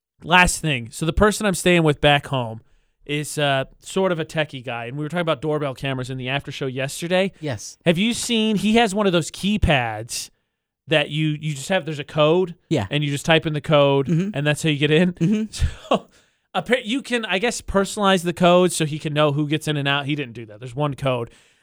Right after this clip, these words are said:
Speaker 1: And so I'm staying with him. I always stay with him. He's my old roommate. He bought a house, uh,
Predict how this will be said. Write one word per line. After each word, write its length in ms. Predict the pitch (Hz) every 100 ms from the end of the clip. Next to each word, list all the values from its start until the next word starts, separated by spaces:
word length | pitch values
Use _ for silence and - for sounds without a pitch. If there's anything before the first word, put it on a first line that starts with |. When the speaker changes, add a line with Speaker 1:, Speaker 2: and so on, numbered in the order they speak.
| -
Speaker 1:
And 120 | 175
so 180 | - 180
I'm 160 | 180 180
staying 340 | - 254 226
with 100 | 190
him. 220 | 180 165
I 100 | 151
always 180 | 175 165
stay 160 | - 165
with 100 | 147
him. 140 | 147
He's 140 | 139 123
my 120 | 139
old 180 | 147 135
roommate. 340 | 135 127 117
He 80 | 131
bought 180 | 131 127
a 40 |
house, 440 | 123 139 135 - - _
uh, 400 | 139 123 117 110